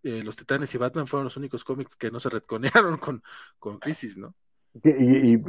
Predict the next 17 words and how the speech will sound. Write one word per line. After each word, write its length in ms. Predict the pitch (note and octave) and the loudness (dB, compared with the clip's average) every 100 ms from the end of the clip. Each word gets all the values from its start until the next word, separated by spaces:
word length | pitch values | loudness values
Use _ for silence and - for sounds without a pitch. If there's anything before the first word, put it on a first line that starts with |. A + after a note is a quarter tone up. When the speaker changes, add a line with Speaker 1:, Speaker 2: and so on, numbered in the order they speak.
| A2 | 0
Speaker 2:
con, 220 | A2+ G2 | 2 2
con 220 | - G#2+ | -2 -4
sus 400 | G#2 G2 - G#2 | -6 -10 -12 -2
debidos 400 | A2 A#2 A2+ A2 | 0 2 2 0
problemas, 540 | A#2 A2 A2+ A#2+ A#2 | 2 4 6 6 2
que 80 | - | -2
fueron 440 | - A2+ A2 A2 - _ _ _ _ _ | 2 4 4 2 -4 _ _ _ _ _
varios 540 | B2 A2 A2+ A#2+ A2+ | 0 4 6 6 2
y, 40 | G2+ | -6
y, 640 | - G#2 - G#2 G2 G2 | -4 -4 -4 -6 -6 -8
y 40 | |
que 200 | G#2 G#2 | -6 -6
comentaremos 760 | - - G2 F#2 G#2+ A2 - F3+ | -4 -4 -2 0 4 4 6 8
<laughs> 240 | - A3 - | 8 6 6
en 140 | D4 | 4
su 120 | - | 8
momento. 460 | C4+ F3+ F#3+ A3+ G3 | 8 10 10 8 6